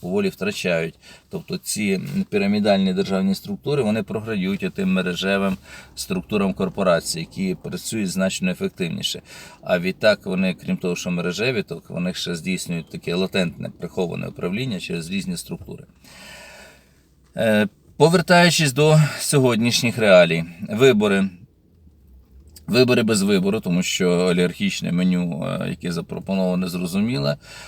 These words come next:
Е, в перших тих позиціях, про які йдеться, я не бачу жодних достойних кандидатів, що б там не говорили. Е,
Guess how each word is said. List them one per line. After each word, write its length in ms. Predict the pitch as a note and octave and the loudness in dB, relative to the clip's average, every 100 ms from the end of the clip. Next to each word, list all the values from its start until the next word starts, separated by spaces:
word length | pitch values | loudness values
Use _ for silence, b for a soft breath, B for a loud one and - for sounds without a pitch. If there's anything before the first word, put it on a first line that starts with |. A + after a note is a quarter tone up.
| B B | B B
Е, 180 | G2 G2 | 0 2
в 180 | F#2+ - - _ | 0 -4 -16 _
перших 440 | B2+ A2+ - F#2 | 4 4 4 -6
тих 200 | - F#2+ | -6 -8
позиціях, 720 | - G2+ F#2 F2+ - E2 E2 - - - | -4 -4 -2 -2 -4 -8 -10 -12 -20 -20
про 160 | - F2+ | -10 -8
які 220 | F#2 - | -6 -6
йдеться, 440 | F2+ F2 E2 - | -4 -4 -4 -6
я 180 | E2+ F2+ | -2 0
не 120 | F#2 | 2
бачу 340 | F#2 E2+ - F2+ | 2 0 -4 -6
жодних 320 | F2+ E2 E2+ | -6 -6 -6
достойних 520 | F2 - F2 F2 E2 | -8 -8 -4 -4 -4
кандидатів, 600 | - F2 F2+ A2+ - - | -6 -6 -2 -2 -2 -6
що 200 | - G#2 | -8 -6
б 40 | F2+ | -6
там 180 | E2 E2 | -4 -4
не 80 | E2 | -4
говорили. 540 | F2 F2 G2 B2+ C#3 - B B B B C3 B | -6 -4 -4 -2 -4 -8 B B B B -18 B
Е, 840 | - F#2+ G2 G2 F#2+ F#2+ F#2+ F#2+ | 2 4 6 6 6 6 4 4